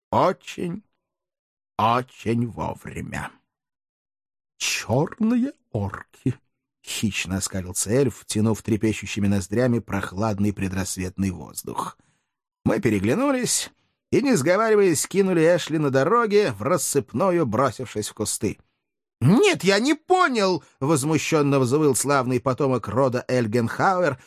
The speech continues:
но его никто не слушал. Каждый из нас более чем отчётливо представлял себе, что способны сделать эти твари,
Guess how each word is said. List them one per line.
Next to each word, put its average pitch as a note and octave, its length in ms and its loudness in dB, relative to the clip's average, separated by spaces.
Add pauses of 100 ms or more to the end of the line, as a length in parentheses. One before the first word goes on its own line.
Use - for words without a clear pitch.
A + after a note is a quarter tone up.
(200)
но G#3 120 0
его D#3 240 0
никто C3 500 0
не A2+ 160 0
слушал. - 800 -8 (720)
Каждый F2+ 380 -4
из E2+ 100 -16
нас A#2 300 0
более A#2 320 -2
чем A#2 180 -2
отчётливо A#2+ 560 0
представлял A2 720 0
себе, C3 460 0 (200)
что C#3 540 2
способны B2 680 0
сделать A#2+ 440 0
эти A#2 220 0
твари, C#3+ 540 0